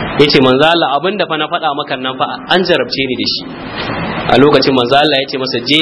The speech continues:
ka zo da wannan matan." To haka suka zo suka yi li'ani a gaban manzo Allah sallallahu alaihi wasallam. Shi yasa malamai suke cewa idan har masu li'ani suka yi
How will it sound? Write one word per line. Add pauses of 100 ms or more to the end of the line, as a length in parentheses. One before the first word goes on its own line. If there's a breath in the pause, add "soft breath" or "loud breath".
ka
zo
da
wannan
matan." (720)
To
haka
suka
zo
suka
yi (100)
li'ani
a
gaban
manzo
Allah
sallallahu
alaihi
wasallam. (400 loud breath)
Shi
yasa
malamai
suke
cewa
idan
har
masu
li'ani
suka
yi